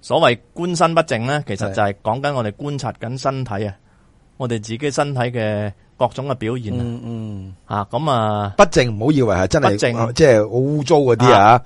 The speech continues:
Speaker 1: 其實佢，<laughs> 呃，有一個初等嘅意思係講緊佢污糟嘅。
Speaker 2: 哦，OK，初等意思。
Speaker 1: 即係，係啦，初等意思。
Speaker 2: 即係唔係個inside meaning啊。
Speaker 1: 但係佢呢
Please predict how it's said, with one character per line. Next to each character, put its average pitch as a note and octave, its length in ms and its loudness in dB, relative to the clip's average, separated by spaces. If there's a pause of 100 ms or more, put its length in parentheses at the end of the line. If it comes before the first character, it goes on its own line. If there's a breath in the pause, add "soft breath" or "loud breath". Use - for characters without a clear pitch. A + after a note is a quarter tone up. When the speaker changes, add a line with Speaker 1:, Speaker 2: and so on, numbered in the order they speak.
(120 soft breath)
Speaker 1:
其 C3 100 -2
實 C3+ 140 2
佢， D3 560 0
<laughs> - 80 -18
呃， A2+ 360 2 (800 soft breath)
有 C#3+ 80 2
一 E3 40 4
個 D#3+ 80 2
初 F#3+ 300 4
等 D#3+ 420 -4
嘅 C3 120 -2
意 B2 120 -4
思 B2 200 -6
係 A#2 120 2
講 A#2 200 -4
緊 C3+ 100 -4
佢 A#2 180 -6
污 B2 120 -10
糟 B2+ 140 -2
嘅。 G#2 100 -8 (180)
Speaker 2:
哦， E2 240 -12
OK， F2 200 -10
初 B2 280 0
等 G2+ 180 -2
意 G#2 120 -4
思。 - 60 -2
Speaker 1:
即 - 40 4
係， D3 180 4
係 B2 140 4
啦， B2+ 240 4
初 D#3 140 2
等 D3+ 200 8
意 C3 60 -2
思。 A2 60 -2
Speaker 2:
即 A2 80 4
係 - 20 8
唔 - 0 -
係 A2 40 6
個 B2 80 6 (240)
inside E3 200 0
meaning D#3 120 6
啊。 D3 60 8
Speaker 1:
但 C#3+ 140 6
係 C#3 80 6
佢 - 60 6
呢 F3 60 6